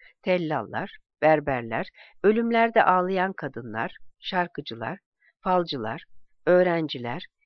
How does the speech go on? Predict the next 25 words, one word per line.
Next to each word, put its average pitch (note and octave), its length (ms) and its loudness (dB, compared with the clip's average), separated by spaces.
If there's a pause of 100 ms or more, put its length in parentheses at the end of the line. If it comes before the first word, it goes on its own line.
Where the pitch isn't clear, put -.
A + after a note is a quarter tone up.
(120)
hizmetçiler, E3+ 800 -4 (340)
örgücüler, D#3+ 760 -2 (260)
dokumacılar G#3+ 720 0 (260)
ve F3 200 0
bu B3+ 180 -8
gibi B3+ 220 0
meslekleri F#3 680 -2
ve D#3 100 0
sanatları D3+ 580 -4
gereği C3 500 -6 (260)
insanlara F3+ 720 -2
kolayca G3+ 460 0
yaklaşabilme E3 760 -2
olanağına C#3+ 600 -4
sahip E3 440 -6
kadınları B2 480 -8
kullanırlar. A#2 680 -8 (880)
Veya A3 360 2 (240)
can B3 200 4
sıkıcı G#3 400 -6
hiçbir A3 360 -4
olay E3+ 300 2
meydana D#3 420 -2
gelmesin D#3 640 -2
diye E3 280 -6